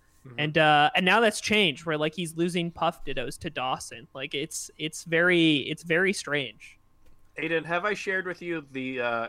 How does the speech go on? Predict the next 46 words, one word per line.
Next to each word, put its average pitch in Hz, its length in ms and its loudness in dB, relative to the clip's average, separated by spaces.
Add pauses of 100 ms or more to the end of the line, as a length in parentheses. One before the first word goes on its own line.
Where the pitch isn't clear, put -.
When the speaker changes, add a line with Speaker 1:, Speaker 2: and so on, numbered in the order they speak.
Speaker 1:
H 131 260 -6
box 131 300 0
horseshoe 127 460 -6
theory? 131 440 -4 (800)
Speaker 2:
No, 190 340 2 (880)
I 170 120 0
don't 233 120 2
think 196 200 -2
so. 120 200 -10 (320)
Speaker 1:
So, 156 360 4 (280)
<clears throat> - 40 2 (640)
you 165 100 2
know, 143 140 4
horseshoe 180 320 2
theory 147 240 2
is 127 100 -2
the, 123 300 -4
the 123 100 -2
idea 117 260 -4
that, 110 220 -10
uh, 101 360 -14 (440)
there's 127 220 -4
the 120 60 -8
center, 127 300 -2
and 120 80 -4
then 117 120 -6
you 120 180 -6
go 120 380 0 (340)
opposite 135 240 -2
directions, 123 560 -4
and 117 100 -8
eventually, 135 300 -2
if - 80 -6
you 127 60 -8
go 123 100 -4
far 123 220 -2
enough, 117 240 -8
they'll, 117 240 -6 (280)
you'll 180 140 4
kind 196 220 4
of 139 120 -2
meet 143 260 0
in 123 100 -4
ideologies. 120 640 -2 (300)
Speaker 2:
Yeah. 156 120 0
Speaker 1:
Uh, 127 300 4